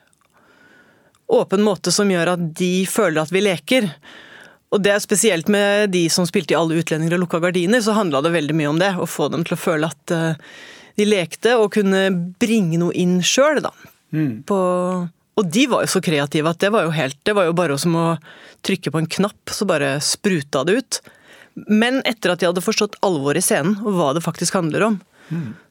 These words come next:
Speaker 1: enkle motivasjoner, sånn som hun ene venninna til, til Mariana, hun tyrkiske som prøver å bli venninne med henne, så var liksom motivasjonen, «Du skal prøve å få deg en bestevenn». Og det var liksom alt hun <laughs> gjorde, handlet om det.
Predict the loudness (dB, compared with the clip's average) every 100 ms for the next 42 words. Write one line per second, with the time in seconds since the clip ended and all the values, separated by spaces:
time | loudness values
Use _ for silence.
0 | -8 -2 -2 -2 -2 0 2 0 0 0
1 | 0 0 0 0 0 0 0 0 0 0
2 | 0 0 0 -2 -2 -2 -2 -2 -6 _
3 | _ _ _ _ _ -6 -2 0 2 0
4 | 0 0 2 0 -4 -14 _ _ _ _
5 | _ _ _ _ -2 0 0 0 -2 -2
6 | -4 -2 0 0 0 0 2 2 0 0
7 | 0 0 0 -2 -2 0 0 0 0 0
8 | 0 0 -2 -6 -4 -4 -2 -4 -2 -2
9 | -2 -2 -2 -2 -2 -4 -2 -2 -2 -4
10 | -6 -10 -6 -2 -2 -2 -2 -2 -2 -2
11 | -2 -4 _ _ _ _ _ -4 -2 0
12 | -2 -4 -2 -2 -2 0 2 2 0 -2
13 | -4 -4 -6 -6 -2 -2 2 2 2 2
14 | 0